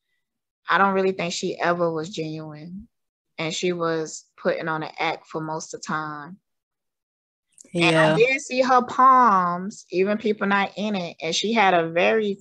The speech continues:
Speaker 1: very short, um, heart line. Y'all should look that up, look that shit up. I ain't gonna even say it. But I could see
Speaker 2: Uh,
Speaker 1: in her body language here, like, how she interject, like,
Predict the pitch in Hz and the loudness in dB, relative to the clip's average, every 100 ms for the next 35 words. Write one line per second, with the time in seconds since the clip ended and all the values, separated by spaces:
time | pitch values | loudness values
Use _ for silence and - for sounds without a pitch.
0 | - 170 247 233 202 - - 233 240 156 | -6 -4 0 0 -2 -6 -8 -6 -6 -8
1 | - _ _ - - - 175 170 165 160 | -12 _ _ -20 -14 -6 -4 -4 -6 -6
2 | - 214 220 156 160 160 135 131 208 - | 2 2 2 -2 -8 -8 -12 -16 -20 -20
3 | _ _ _ _ _ _ 170 165 180 208 | _ _ _ _ _ _ -2 0 2 0
4 | 180 175 175 156 170 170 170 160 - _ | 0 2 0 0 -4 -2 -4 -8 -12 _
5 | _ _ - - 156 165 - 165 170 - | _ _ -20 -10 -4 -4 -4 -6 -6 -6
6 | 165 160 160 156 _ _ _ - 135 160 | -6 -6 -10 -12 _ _ _ -20 -16 -10
7 | 160 160 165 175 165 160 160 156 - _ | -10 -8 -10 -10 -10 -10 -12 -14 -18 _
8 | _ _ _ _ _ _ _ _ _ _ | _ _ _ _ _ _ _ _ _ _
9 | _ _ _ _ _ 180 175 247 240 - | _ _ _ _ _ 0 2 2 0 -2
10 | 240 240 220 220 185 185 214 196 175 175 | -2 -4 -8 -6 0 2 2 0 -4 -6
11 | 170 160 - 196 175 165 160 185 175 175 | -8 -6 -2 0 0 -4 -8 -4 -2 -2
12 | - 170 - 175 202 - 170 196 180 196 | -4 -8 -8 -8 -6 -4 -4 -2 0 0
13 | - - _ _ - 165 165 160 156 | -4 -12 _ _ -6 -4 -4 -6 -10